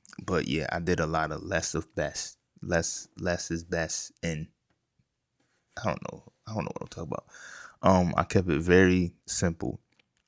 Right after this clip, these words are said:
with the, with the production on here. Um, and I think it helps with the project. It helps with the song. I mean, there's one where I just have the drums, the sample, and the acapella,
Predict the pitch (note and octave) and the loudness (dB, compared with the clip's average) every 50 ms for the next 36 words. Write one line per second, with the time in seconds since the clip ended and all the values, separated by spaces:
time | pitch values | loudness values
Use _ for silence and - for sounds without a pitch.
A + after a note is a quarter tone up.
0 | _ _ - _ _ _ _ _ _ _ - - - - - - _ - E2+ E2+ | _ _ -20 _ _ _ _ _ _ _ -20 -20 -20 -20 -20 -18 _ -4 -2 0
1 | E2 D#2 - - _ - F2 E2 E2 D#2+ D#2+ D#2 D#2 D#2 D#2+ D#2+ F2+ - _ _ | 0 -2 -2 -6 _ -4 -2 -2 0 -2 -2 -2 -4 -4 -6 -6 -10 -12 _ _
2 | _ _ _ _ _ _ _ _ _ _ _ _ _ _ - F#2 E2 F2 D#2+ - | _ _ _ _ _ _ _ _ _ _ _ _ _ _ 0 2 4 4 2 4
3 | - - E2 D2+ D#2+ D#2 D2 - - - - - - - - _ _ - - - | 2 0 2 2 2 0 0 0 -4 -6 -8 -10 -10 -16 -20 _ _ -8 -4 -2
4 | - - - F#2 F#2 - - - - - _ _ _ F2 F2 E2+ E2 D#2+ D#2+ E2 | -2 -2 -4 -6 -8 -8 -8 -10 -14 -18 _ _ _ -4 -2 -2 -2 -4 -6 -6
5 | E2 F2+ F2+ - _ _ _ _ _ _ _ _ _ _ _ _ _ _ _ _ | -8 -10 -14 -20 _ _ _ _ _ _ _ _ _ _ _ _ _ _ _ _
6 | - _ _ - - _ - - - - - F2+ G2 F#2+ E2+ E2+ E2+ F#2+ F2+ E2 | -20 _ _ -20 -20 _ -6 -6 -6 -2 -2 0 0 2 0 0 2 2 0 2
7 | - C2 C2 - - - E2+ E2 D2+ - - - - - - - - G#2+ G2 - | 2 -2 -2 -2 -2 0 0 0 0 -2 -6 -6 -4 -4 -6 -4 -4 -6 -6 -4
8 | - F#2 F2+ F2 E2+ - F2 - - G2+ F#2 F#2 E2 - - - - E2+ - - | -4 -2 -2 -4 -4 -6 -10 -10 -10 -10 -6 -6 -6 -6 -6 -6 -8 -8 -6 -6
9 | - - - - E2+ E2+ E2+ - - - F2 F2+ F2 F2 F2 E2+ E2 E2+ E2+ - | -8 -6 -4 -4 -4 -4 -4 -4 -4 -2 -2 0 0 0 0 0 -2 -4 -6 -10
10 | _ _ _ _ _ _ _ _ _ _ _ _ _ F2 F2 F2+ F2 F2+ F#2+ F#2 | _ _ _ _ _ _ _ _ _ _ _ _ _ 2 4 4 2 2 0 0
11 | F2 F2+ F2+ F2 F2 E2+ E2 F2 F2 F2 - E2+ E2+ F2 E2+ E2 - E2+ F2 - | 0 0 2 0 0 0 -2 -4 -6 -2 0 2 2 2 0 -4 -4 -4 -6 -4
12 | - - F#2+ F#2+ F#2 F#2 F2+ F#2 F#2 G2 - - - - - - - - D#2+ D#2+ | -6 -4 -2 0 2 2 2 0 0 -2 -4 -8 -10 -8 -6 -4 -2 0 0 -2
13 | E2 F2 D#2+ D#2+ - - - - E2+ E2+ D#2+ - F#2 F2+ - - - - - E2+ | -2 -2 -2 -4 -4 -4 -6 -6 -4 -4 -2 -2 -4 -4 -6 -8 -6 -2 -2 -2
14 | E2 D#2+ F2 | 0 0 -4